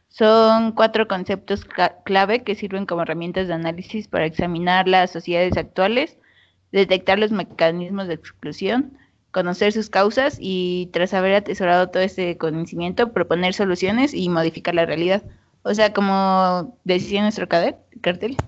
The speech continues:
este, es, son conceptos clave para poder empezar a entender más el movimiento, porque, o sea, a veces, a veces sin conocerlos, en, como que tenemos una idea de todo lo que se busca y todo, porque a lo mejor lo vimos nosotras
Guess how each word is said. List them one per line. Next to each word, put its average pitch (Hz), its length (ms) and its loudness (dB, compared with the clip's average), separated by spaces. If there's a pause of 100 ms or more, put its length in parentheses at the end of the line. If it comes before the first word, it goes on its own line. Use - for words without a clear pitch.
(160)
este, 170 720 2
es, - 420 -8 (220)
son 233 240 0
conceptos 233 520 2
clave 233 440 2
para 175 280 4
poder 170 200 0
empezar 185 340 -6
a 175 40 -4
entender 160 420 -6
más 170 280 -4
el 175 60 -8
movimiento, 160 720 -2 (600)
porque, 175 1080 4
o 202 80 4
sea, 190 300 4 (320)
a 190 120 4
veces, 196 1120 -2 (180)
a - 80 4
veces 349 440 0 (200)
sin 196 180 -4
conocerlos, 190 720 0
en, 165 320 -6
como 160 340 -6
que 147 100 -6
tenemos 185 360 -2
una 190 140 0
idea 185 180 6
de 180 120 6
todo 180 260 6
lo 170 160 2
que 170 80 -12
se 165 120 -10
busca 190 340 -4
y 180 60 -2
todo, 180 280 0
porque - 300 -4
a 160 80 -4
lo 160 420 -6
mejor 170 260 -2
lo 185 100 0
vimos 170 260 0
nosotras 175 400 -2